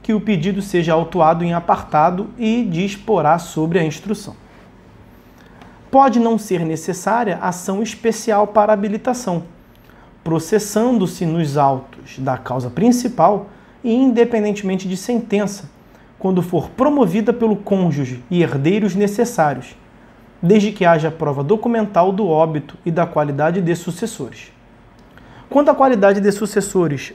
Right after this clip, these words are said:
ou herdeiros já tiver sido dirimida em outra causa, como a sentença transitada em julgado, quando o herdeiro for incluído sem qualquer oposição no inventário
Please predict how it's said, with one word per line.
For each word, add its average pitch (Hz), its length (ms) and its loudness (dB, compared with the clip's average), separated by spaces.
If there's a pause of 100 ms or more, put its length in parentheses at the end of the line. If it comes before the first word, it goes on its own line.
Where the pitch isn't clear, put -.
(120)
ou 202 180 8
herdeiros 143 540 -2
já 190 200 2
tiver 208 300 -4
sido 160 320 -8
dirimida 185 680 -4 (400)
em 214 160 2
outra 147 340 -4
causa, 170 460 2 (420)
como 196 420 2 (160)
a 185 60 -12
sentença 180 420 -2
transitada 160 680 0
em 147 80 -2
julgado, 147 440 0 (720)
quando 233 220 4
o 240 60 6
herdeiro 226 480 2
for 220 200 0
incluído 185 640 -2
sem - 260 -6
qualquer 202 400 0
oposição 180 720 0
no 165 100 2
inventário 160 680 -2